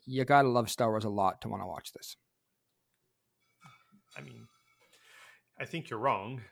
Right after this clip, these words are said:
Speaker 2: but then you, we, we wouldn't be here if I didn't.
Speaker 1: Sure. Maybe you should go ahead and tell me.
Speaker 2: You're wrong.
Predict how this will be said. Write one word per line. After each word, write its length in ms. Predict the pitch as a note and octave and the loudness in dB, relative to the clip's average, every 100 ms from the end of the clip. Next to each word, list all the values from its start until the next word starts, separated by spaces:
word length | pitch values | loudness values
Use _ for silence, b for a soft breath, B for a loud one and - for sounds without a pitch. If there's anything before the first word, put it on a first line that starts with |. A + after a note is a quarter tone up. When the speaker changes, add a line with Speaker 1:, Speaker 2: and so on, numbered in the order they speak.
| _ - | _ -18
Speaker 2:
but 120 | A2+ | -14
then 180 | G#2 G#2 - | -12 -14 -14
you, 140 | A2+ | -12
we, 120 | A2 A#2+ | -8 -6
we 160 | B2 | -4
wouldn't 220 | A#2+ A2 | -6 -6
be 120 | G#2+ A2+ | -8 -6
here 260 | G#2+ G#2 | -4 -4
if 140 | G2+ - | -4 -8
I 40 | |
didn't. 300 | F#2+ G#2 - _ _ _ _ _ _ _ _ _ _ - | -8 -10 -12 _ _ _ _ _ _ _ _ _ _ -4
Speaker 1:
Sure. 260 | B2 G2+ - | -2 -2 -6
Maybe 240 | - A2 G#2+ | -6 -4 -4
you 120 | G#2 | -4
should 160 | G#2+ G#2 | -6 -4
go 140 | G#2 | -4
ahead 220 | G2+ G2+ | -2 -2
and 180 | G2 G2+ - | -6 -14 -14
tell 160 | - G#2 | -10 -8
me. 180 | G#2 G#2 _ _ _ _ _ _ - B B B _ _ | -10 -14 _ _ _ _ _ _ -8 B B B _ _
Speaker 2:
You're 180 | D3 F#3 | 0 8
wrong. 300 | A#3+ F3 G#2+ | 12 10 8